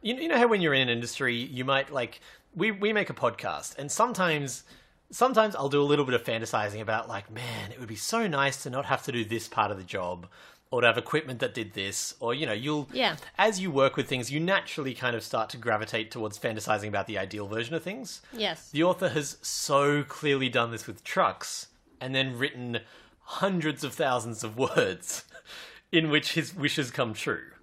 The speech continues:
Speaker 2: Wow. Okay, what are the wishes? What are the truck-related wishes?
Speaker 1: So the first time this kid goes to the truck dealer shop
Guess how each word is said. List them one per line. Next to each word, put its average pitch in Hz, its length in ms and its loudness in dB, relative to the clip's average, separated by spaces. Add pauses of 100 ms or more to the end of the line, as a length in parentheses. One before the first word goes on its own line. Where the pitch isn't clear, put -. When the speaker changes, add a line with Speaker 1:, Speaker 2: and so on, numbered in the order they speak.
(120)
Speaker 2:
Wow. 170 460 -4 (440)
Okay, 208 220 2
what 196 200 2
are 220 60 0
the 208 100 0
wishes? 196 440 -4
What 202 100 -2
are 208 60 -2
the 202 80 -4
truck-related 190 580 -6
wishes? 160 420 -12 (120)
Speaker 1:
So 165 120 4
the 151 100 4
first 190 260 4
time 220 100 6
this 202 140 -2
kid 147 160 2
goes 127 200 2
to - 40 -16
the 139 80 -4
truck - 180 2
dealer 117 200 -2
shop 127 280 0